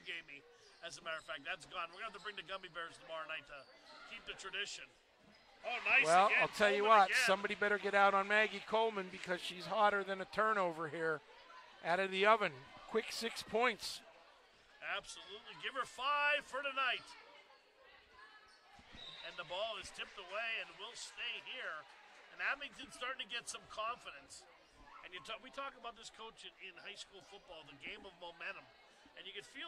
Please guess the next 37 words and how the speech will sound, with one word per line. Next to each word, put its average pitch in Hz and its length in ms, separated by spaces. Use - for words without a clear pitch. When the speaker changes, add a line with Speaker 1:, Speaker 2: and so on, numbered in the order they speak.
Speaker 1:
the 285 80
momentum 247 400
slip, 277 320
switching 294 440
a 196 160
little 190 160
bit 185 160
over 202 160
to 185 80
Abington 226 400
here. 143 200
Speaker 2:
Well, 208 160
the 180 140
big 262 120
difference 247 400
so 214 240
far 202 400
offensively 185 720
and 165 80
is - 140
early 208 320
on 214 240
in 170 80
a 165 80
couple 202 320
possessions, 185 640
the 180 80
Lady 226 320
Comets 226 680
are 180 80
being 233 300
decisive 214 640
on 185 140
what 202 160
they 220 100
wanna 220 340
do. 277 240